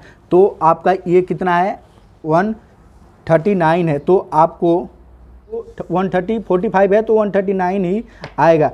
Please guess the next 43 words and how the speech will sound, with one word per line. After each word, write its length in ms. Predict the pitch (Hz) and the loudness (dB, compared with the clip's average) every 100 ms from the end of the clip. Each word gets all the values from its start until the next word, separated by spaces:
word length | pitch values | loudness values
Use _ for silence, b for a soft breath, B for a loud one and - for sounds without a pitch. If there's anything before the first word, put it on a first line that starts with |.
| B B - | B B 2
तो 60 | 226 | 4
अगर 340 | 214 190 214 | 4 2 2
आपको 400 | - 190 196 220 | 2 0 2 2
ये 180 | 202 214 | 2 0
center 560 | - 190 190 190 226 | -2 -4 -2 2 0
से 160 | 196 226 | 2 0
center 440 | 214 190 190 214 190 | 0 -4 0 0 2
cutting, 320 | 196 196 190 - | -2 -2 -6 -4
ये 360 | 180 196 208 | 2 4 4
center 340 | - 185 185 214 | 0 -4 0 0
से 200 | - 202 165 | 0 -4 0
ये 200 | 180 190 | 0 2
side 300 | 190 185 165 | 0 0 0
है 280 | 170 170 b b b | 0 -2 b b b
या 100 | 175 | 0
center 340 | 170 175 185 185 | 0 -2 0 0
से 140 | 196 | 0
half 400 | 160 143 175 175 | 0 0 0 2
half 200 | 170 160 | 0 0
cutting 240 | 160 156 170 | -4 -4 -4
करना 260 | 160 160 156 | -2 -2 -2
है, 120 | 156 B B - | -4 B B 0
तो 200 | 180 - | 2 2
हाफ 360 | - 151 170 185 | 0 2 2 2
इधर, 280 | 175 156 175 139 | -2 -2 -4 0
वन 220 | 165 175 | 0 2
थर्टी 240 | 180 170 | 0 0
नाइन 260 | 170 165 175 | 0 0 0
के 120 | 180 | 0
हाफ 300 | 160 165 - | 2 0 -2
इधर 260 | 160 165 170 | -2 0 0
मारेंगे 540 | 170 170 175 185 214 - _ _ _ _ _ _ - | 0 0 0 2 0 -2 _ _ _ _ _ _ -4
और 180 | 143 143 | -2 0
वन 220 | 160 170 | -2 0
थर्टी 240 | 170 165 | -2 -2
नाइन 240 | 165 165 175 | -2 -2 -2
के 100 | 156 | 0
हाफ 340 | 151 165 - | 2 0 -2
इधर 260 | 156 156 175 | -2 0 2
मारेंगे 480 | 175 170 175 185 208 - 139 | 2 0 0 2 0 -2 -6
और 160 | 143 | -4
मार 280 | 147 151 170 | -2 -2 -2
के 240 | 175 185 | 0 2